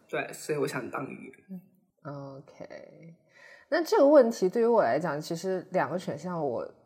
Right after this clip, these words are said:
Speaker 2: 比重本身其实是差不多的，在我想到一个非常关键性的理由之前。
Speaker 1: 嗯。
Speaker 2: 其实说实话，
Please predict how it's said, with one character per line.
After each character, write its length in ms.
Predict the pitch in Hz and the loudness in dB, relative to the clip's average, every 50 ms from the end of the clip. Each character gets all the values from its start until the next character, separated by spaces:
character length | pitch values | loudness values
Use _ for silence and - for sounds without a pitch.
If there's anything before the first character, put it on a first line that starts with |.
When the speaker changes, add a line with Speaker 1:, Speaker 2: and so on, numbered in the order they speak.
| _ _ _ _ _ | _ _ _ _ _
Speaker 2:
比 180 | 175 156 143 | -8 -8 -8
重 260 | - - 202 202 190 180 | -4 -4 -4 -4 -4 -4
本 220 | 170 165 104 123 | -4 -4 -6 -6
身 240 | - - 175 175 180 | -6 -6 -6 -6 -6
其 180 | - - 160 | -6 -6 -6
实 80 | 143 156 | -6 -6
是 140 | 165 175 165 | -6 -8 -10
差 300 | 170 - - 202 180 156 | -12 -10 -8 -6 -6 -6
不 100 | 151 139 | -6 -8
多 260 | - - 135 135 139 | -8 -6 -6 -6 -6
的， 140 | 143 120 135 | -8 -10 -8
在 160 | - - 190 | -4 -2 0
我 160 | 170 151 156 | 0 0 -2
想 260 | 175 - - 151 - | -4 -4 -6 -8 -4
到 160 | - 147 147 143 | 0 0 2 2
一 120 | 139 143 | 0 -2
个 100 | 156 151 | -4 -6
非 160 | 147 - 165 | -4 -4 -6
常 160 | 160 143 143 | -6 -6 -6
关 160 | 147 170 160 160 | -6 -6 -4 -4
键 100 | 170 165 | -4 -6
性 120 | 165 165 | -6 -6
的 60 | 147 135 | -6 -8
理 60 | 110 | -8
由 140 | 71 80 92 | -8 -10 -12
之 160 | - - 147 143 | -12 -12 -14 -12
前。 360 | - - - - - - - - - - _ _ _ _ _ _ _ _ 170 | -12 -14 -14 -12 -10 -12 -12 -12 -18 -20 _ _ _ _ _ _ _ _ -14
Speaker 1:
嗯。 280 | 170 180 175 170 170 - _ - | -12 -10 -10 -10 -12 -14 _ -18
Speaker 2:
其 180 | - - 247 | -6 0 2
实 60 | 269 320 | 2 2
说 200 | 320 320 320 349 | 4 2 2 2
实 220 | - - - 175 | 2 2 2 2
话， 480 | 175 190 208 233 214 190 170 139 - | 4 4 2 2 2 2 2 0 -2